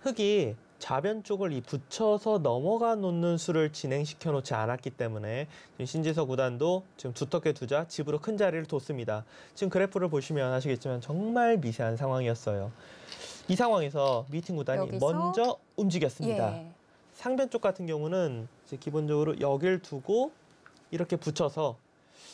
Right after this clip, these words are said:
Speaker 1: 지금 상황에서 상변만 놓고 보면은 사실 젖히고 차단해서 부분적으로는 수가 되지 않아요. 부분적으로는 굉장히 집으로 흑이 많이 손해를 보는 수법인데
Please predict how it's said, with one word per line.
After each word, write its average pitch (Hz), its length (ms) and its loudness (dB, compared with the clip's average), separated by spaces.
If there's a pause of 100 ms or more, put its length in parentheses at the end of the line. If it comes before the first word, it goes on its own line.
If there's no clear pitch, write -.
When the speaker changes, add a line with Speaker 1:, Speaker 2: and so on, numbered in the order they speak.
(400)
Speaker 1:
지금 262 320 -4
상황에서 240 320 0
상변만 247 480 0
놓고 139 240 -4
보면은 113 520 -4
사실 120 240 -4
젖히고 127 1000 -2 (360)
차단해서 135 840 -2 (640)
부분적으로는 175 800 2
수가 180 340 0
되지 156 580 -4
않아요. 120 480 -2
부분적으로는 170 720 2
굉장히 156 360 2
집으로 123 320 -2
흑이 135 200 0
많이 120 340 0
손해를 190 460 2
보는 127 240 -2
수법인데 131 680 0